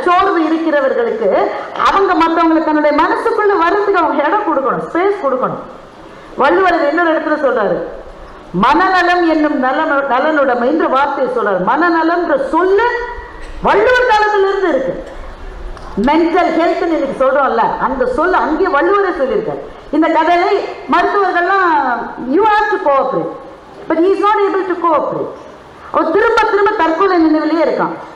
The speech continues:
சரி, நியூராலஜிஸ்ட் கிட்ட போறாங்க. நியூராலஜிஸ்ட் சொல்றாரு, "இது, இது கொஞ்சம் உங்க நர்வ்ஸ்ல கூட ஏதோ ஒரு பிரச்சனை இருக்கலாம், ஆனா என்ன பிரச்சனைன்னே கண்டுபிடிக்க முடியலன்ட்டாங்க." எல்லா டாக்டரும் கைவிட்ட உடனே இந்த ஆள் தற்கொலை பண்ணுதுன்ற முடிவுக்கு போயிட்டான்.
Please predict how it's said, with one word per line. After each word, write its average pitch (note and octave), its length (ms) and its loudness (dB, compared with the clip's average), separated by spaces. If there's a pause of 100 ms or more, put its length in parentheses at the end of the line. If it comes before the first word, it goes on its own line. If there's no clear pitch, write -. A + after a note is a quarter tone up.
சரி, F#4 480 2
நியூராலஜிஸ்ட் G4 600 0
கிட்ட G3+ 180 0
போறாங்க. F3+ 340 -2 (520)
நியூராலஜிஸ்ட் G4+ 560 0
சொல்றாரு, D4+ 200 2
"இது, D4+ 460 0 (300)
இது D#4 180 -2
கொஞ்சம் G4 420 2
உங்க C4 240 0
நர்வ்ஸ்ல G4+ 460 2
கூட D4 180 2
ஏதோ B3+ 120 2
ஒரு C4 160 2
பிரச்சனை G#3+ 460 -2
இருக்கலாம், E3 440 -4 (220)
ஆனா D4+ 140 0
என்ன E4+ 420 2 (120)
பிரச்சனைன்னே D4+ 520 -2
கண்டுபிடிக்க B3+ 460 -2
முடியலன்ட்டாங்க." G3 680 0 (500)
எல்லா D#4+ 240 2
டாக்டரும் F4 480 2
கைவிட்ட D#4+ 380 0
உடனே D4+ 360 0
இந்த C#4+ 180 2
ஆள் D4+ 180 0
தற்கொலை D4+ 340 0
பண்ணுதுன்ற C4+ 440 0
முடிவுக்கு A#3+ 440 -2
போயிட்டான். - 200 -4